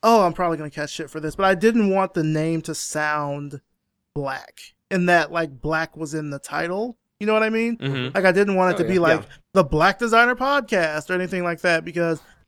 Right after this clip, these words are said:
Speaker 1: I had already
Speaker 2: Well,
Speaker 1: went,
Speaker 2: it's probably
Speaker 1: I already went through years of that shit with the Black Weblog Awards, you know, catching hell over that because it had black in the name. So I was like, if I do something else, I'm, I want it to be obvious by the optics, but I'm not gonna put it, like, in the name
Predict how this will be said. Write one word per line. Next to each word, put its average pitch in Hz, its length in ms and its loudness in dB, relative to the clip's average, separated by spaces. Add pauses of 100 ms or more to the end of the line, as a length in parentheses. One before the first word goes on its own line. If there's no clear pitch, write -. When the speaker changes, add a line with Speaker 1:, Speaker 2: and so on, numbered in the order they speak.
(120)
Speaker 1:
I 220 100 8
had 285 100 8
already 220 260 6
Speaker 2:
Well, 196 140 4
Speaker 1:
went, 226 180 2
Speaker 2:
it's 175 120 -8
probably 202 300 2
Speaker 1:
I 277 60 12
already 311 180 8
went 254 160 0
through 247 100 -4
years 214 300 0
of 240 60 2
that 196 120 2
shit 208 180 0
with 180 80 -6
the 175 80 -2
Black 175 240 2
Weblog 185 440 2
Awards, 151 640 -4
you 190 100 -10
know, 160 160 0
catching 175 360 -4
hell 160 220 0
over 147 200 -4
that 151 460 0
because 160 320 -4
it 156 60 -8
had 151 220 -4
black 147 280 -6
in 147 100 -12
the 143 80 -10
name. 147 480 -8 (380)
So 175 60 2
I 175 60 6
was 175 140 0
like, 160 120 -4
if 214 80 -8
I 415 140 -4
do 320 120 0
something 226 320 -10
else, 208 300 -4
I'm, 320 360 -4 (380)
I 240 60 8
want 302 240 6
it 226 60 0
to 240 80 -4
be 214 260 -2
obvious 202 520 2
by 170 140 0
the 160 100 0
optics, 185 460 0
but 160 120 0
I'm 170 220 2
not 165 200 0
gonna 151 180 -4
put 170 220 -6
it, 156 180 -6
like, 143 160 -8
in 139 160 -8
the 135 100 -8
name 143 600 -8